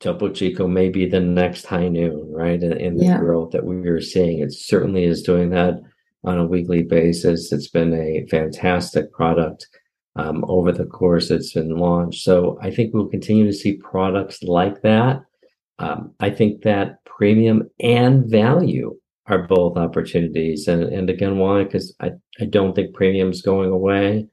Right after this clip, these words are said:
Speaker 1: but yet I think that value could have a resurgence, especially if, again, the employment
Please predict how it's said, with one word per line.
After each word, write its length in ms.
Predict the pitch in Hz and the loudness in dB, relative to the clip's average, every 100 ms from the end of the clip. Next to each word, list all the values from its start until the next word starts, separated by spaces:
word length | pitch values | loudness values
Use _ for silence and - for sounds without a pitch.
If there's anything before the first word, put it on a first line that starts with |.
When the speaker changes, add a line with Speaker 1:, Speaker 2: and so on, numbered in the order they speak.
| _ _ _ | _ _ _
Speaker 1:
but 120 | - - | -6 0
yet 280 | 104 - | 0 0
I 140 | 92 92 | -2 -4
think 320 | - 95 92 | -2 -2 0
that 220 | 92 85 | 0 0
value 500 | 90 87 92 92 87 - | 2 2 2 0 -2 -8
could 380 | - 95 92 90 | -4 2 2 2
have 220 | 90 87 | 0 0
a 60 | 85 | 0
resurgence, 720 | 85 - 90 82 90 85 - | -2 0 -2 0 -2 -2 -6
especially 1000 | 92 - - - 98 92 - 104 98 95 - | -12 -12 -10 -2 0 0 -2 2 2 0 0
if, 340 | 92 85 - _ _ - | 0 0 -4 _ _ -12
again, 520 | - 90 85 82 85 _ _ _ - | -4 0 0 -2 -6 _ _ _ -4
the 100 | 85 | -4
employment 800 | 85 - 92 90 90 82 - | -2 0 2 2 0 -2 -4